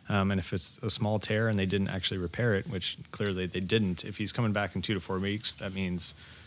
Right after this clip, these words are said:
it was not a repair. It was just a meniscectomy, meaning they just smooth it out and clean it up and get him back out there once he feels better. Uh, the bone bruise might stick around and linger, but it's really, you know, that can be managed with, you know, pain meds and whatnot, and he should be okay. So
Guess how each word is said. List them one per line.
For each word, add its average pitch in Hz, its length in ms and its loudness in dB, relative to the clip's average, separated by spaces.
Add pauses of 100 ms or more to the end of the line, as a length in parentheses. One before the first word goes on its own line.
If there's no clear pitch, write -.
(120)
it 110 60 -4
was 98 140 -4
not 101 120 2
a 95 40 0
repair. 92 420 2
It 90 40 0
was 87 120 0
just - 200 2
a 98 60 2
meniscectomy, 90 600 2
meaning 92 260 2
they 92 100 2
just 92 200 4
smooth 95 260 4
it 87 80 -2
out 90 220 -2
and 107 80 -4
clean 98 200 -2
it 92 120 0
up 98 240 -2
and 90 180 0 (400)
get 101 140 0
him 98 60 0
back 98 220 -2
out 107 140 0
there 104 160 -2
once 101 180 -2
he 110 80 -8
feels 98 280 -6
better. 101 340 0 (500)
Uh, 101 200 2
the 92 80 -2
bone 113 260 6
bruise 120 240 4
might 110 220 2
stick - 240 0
around 113 340 2
and 104 320 -2
linger, 123 420 4
but 107 280 0
it's - 200 -4
really, 104 320 0 (580)
you 98 80 0
know, 87 180 -4
that 98 140 -2
can 101 120 -2
be 92 100 0
managed 90 340 -2
with, 92 120 -6 (340)
you 90 80 -6
know, 87 100 -2
pain 92 240 -4
meds 90 240 0
and 90 100 -2
whatnot, 92 340 -2
and 92 260 -4
he - 140 -4
should 110 200 2
be 98 140 2
okay. 85 520 -2
So 85 360 -4